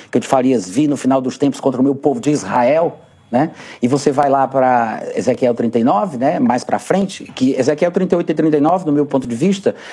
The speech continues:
não, não são a mesma história repetida. Não, são coisas, ele está falando ali, está acrescentando informações novas, inclusive. Lá em Ezequiel trinta e nove, ele diz, por exemplo, o que ele não disse no trinta e oito,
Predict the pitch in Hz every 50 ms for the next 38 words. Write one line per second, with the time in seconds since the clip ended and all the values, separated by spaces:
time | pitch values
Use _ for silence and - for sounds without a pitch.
0 | - - - 120 147 160 160 156 123 139 147 147 - - - 165 170 185 202 202
1 | 185 - 139 135 151 165 143 151 147 139 - - 151 151 156 151 131 117 143 156
2 | 180 147 - - 139 110 95 98 107 - 117 131 123 - - - - 131 127 -
3 | - 131 139 160 160 190 190 185 - - - - - - 139 160 175 160 139 -
4 | - 175 175 - - - 202 208 202 180 185 196 196 165 151 160 180 180 - -
5 | 170 180 - 185 175 - - 165 147 151 151 156 165 151 - 165 156 151 147 -
6 | 170 180 165 147 147 160 151 131 113 117 110 - 113 104 92 104 95 - - -
7 | - - - - - - - - 127 190 220 202 - 196 - - 156 - 180 156
8 | 135 127 127 127 139 170 190 160 156 160 151 151 175 165 - 170 160 156 127 151
9 | 147 143 147 147 - 156 156 156 156 160 156 135 - 160 151 - - 160 160 156
10 | 160 170 170 196 190 175 160 156 147 -